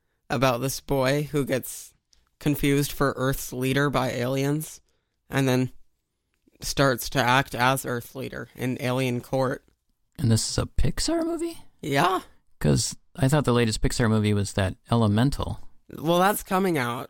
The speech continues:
Speaker 1: but they
Speaker 2: Yeah.
Speaker 1: also just released a trailer for a new one.
Speaker 2: Oh. Is it a trailer or a teaser?
Speaker 1: It's a teaser.
Speaker 2: Oh, okay. So it's probably only thirty seconds or a minute or something.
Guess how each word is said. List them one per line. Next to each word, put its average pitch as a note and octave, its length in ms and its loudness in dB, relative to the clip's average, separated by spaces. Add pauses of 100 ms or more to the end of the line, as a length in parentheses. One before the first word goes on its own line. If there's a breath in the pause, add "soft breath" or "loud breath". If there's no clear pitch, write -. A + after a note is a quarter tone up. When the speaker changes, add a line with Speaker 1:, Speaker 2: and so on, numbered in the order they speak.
Speaker 1:
but D3+ 100 -4
they C#3 80 4
Speaker 2:
Yeah. B2 140 6
Speaker 1:
also D3+ 240 0
just C3+ 300 -8
released C3 360 -8
a B2 80 -14
trailer B2 400 -4
for A#2+ 220 -14
a G#2+ 60 -14
new A#2+ 180 -10
one. - 260 -14 (240)
Speaker 2:
Oh. G2 360 2 (440)
Is G#2+ 80 -2
it G#2+ 100 2
a E2+ 60 0
trailer C#3+ 460 2
or G2+ 100 2
a E2+ 80 -4
teaser? - 720 -2
Speaker 1:
It's C3+ 140 -4
a B2+ 40 -2
teaser. B2+ 540 -2
Speaker 2:
Oh, G2 300 0
okay. - 280 -4
So - 200 2
it's - 140 0 (440)
probably F#2 260 0
only E2+ 300 -8 (680)
thirty F#2+ 200 -2
seconds - 340 -4
or G#2 60 -4
a G2 40 -6
minute F#2 320 -4
or G#2+ 120 -8
something. A2 340 -8